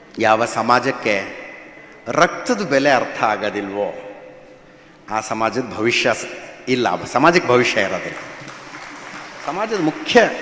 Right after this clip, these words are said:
ಲಕ್ಷಣ ಏನಂದ್ರೆ ಅದಕ್ಕೆ ಬಲಿದಾನದ ಬೆಲೆ ಗೊತ್ತಿರ್ಬೇಕು,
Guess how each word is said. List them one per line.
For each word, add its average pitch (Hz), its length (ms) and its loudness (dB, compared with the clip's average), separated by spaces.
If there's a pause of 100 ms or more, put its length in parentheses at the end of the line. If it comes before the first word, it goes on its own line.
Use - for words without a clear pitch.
(2250)
ಲಕ್ಷಣ 170 420 6
ಏನಂದ್ರೆ 185 380 6
ಅದಕ್ಕೆ 156 300 0 (460)
ಬಲಿದಾನದ 254 440 6
ಬೆಲೆ 143 240 6
ಗೊತ್ತಿರ್ಬೇಕು, 104 640 -2